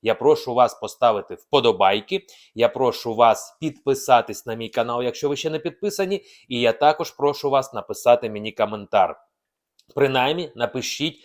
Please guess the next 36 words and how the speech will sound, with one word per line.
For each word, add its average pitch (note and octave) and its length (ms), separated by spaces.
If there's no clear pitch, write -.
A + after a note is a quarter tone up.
чи - 380
хочете C3+ 520
ви B2 320
залишитись F3 640
в - 40
Канаді E3+ 340
після E3+ 280
того, F3 240
як E3+ 160
стече F3 320
термін E3 380
дії E3+ 180
вашого E3 580
дозволу D#3 420
на D#3 100
роботу, D3+ 540
чи E3 380
ви C3+ 160
плануєте B2+ 640
залишити A#2 580
Канаду D3+ 500
і F#3+ 80
поїхати C3+ 580
в G#2+ 60
якусь G#2+ 380
іншу A#2 280
країну, G3+ 520
а, A2+ 160
де D3+ 360
ви, C3+ 120
мабуть, B2+ 420
будете A2+ 600
відчувати G#2 500
себе G#2+ 500
комфортніше, G#2+ 800
так? A2+ 240